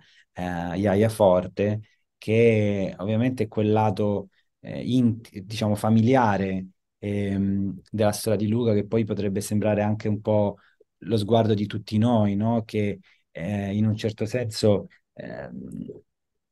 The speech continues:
capiamo la sto-, la, il percorso di Luca, ma anche vo-, facciamo anche un po' fatica a stargli dietro, perché,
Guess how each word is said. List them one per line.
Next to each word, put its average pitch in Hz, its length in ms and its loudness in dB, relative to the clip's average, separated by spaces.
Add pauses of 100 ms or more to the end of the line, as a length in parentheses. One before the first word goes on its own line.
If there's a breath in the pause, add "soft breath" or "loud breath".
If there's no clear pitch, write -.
(280)
capiamo 160 840 6
la 120 120 4
sto-, 123 320 0
la, 117 340 -2
il 117 60 0
percorso 113 380 -6
di 120 60 2
Luca, 147 240 4
ma 127 200 8
anche 143 420 4
vo-, 120 200 0 (520)
facciamo 131 400 0
anche 139 180 2
un 139 100 2
po' 139 100 -4
fatica 131 380 -2
a - 20 2
stargli 123 380 -4
dietro, 117 500 6
perché, 127 540 -2